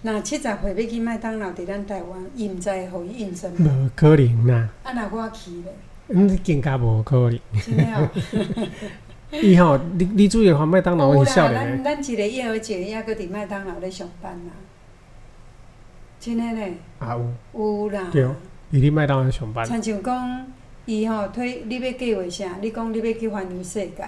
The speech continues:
Speaker 1: 你要环游世界要有条件啊。
Speaker 2: 当然啦。
Speaker 1: 身体健康啊。
Speaker 2: 有钱有闲。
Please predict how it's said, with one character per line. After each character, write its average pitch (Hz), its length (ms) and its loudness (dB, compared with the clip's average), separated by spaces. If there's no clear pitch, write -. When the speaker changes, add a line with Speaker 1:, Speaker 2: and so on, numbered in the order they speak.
Speaker 1:
你 254 80 -10
要 277 140 2
环 247 180 -4
游 208 100 -6
世 247 200 -6
界 208 40 -12
要 202 200 -8
有 202 100 -8
条 190 240 -10
件 180 260 -10
啊。 175 160 -10
Speaker 2:
当 131 140 2
然 131 160 2
啦。 151 280 -2
Speaker 1:
身 214 240 -10
体 220 80 -8
健 185 240 -6
康 214 240 -8
啊。 202 240 -8
Speaker 2:
有 143 220 4
钱 160 420 2
有 147 220 8
闲。 143 560 2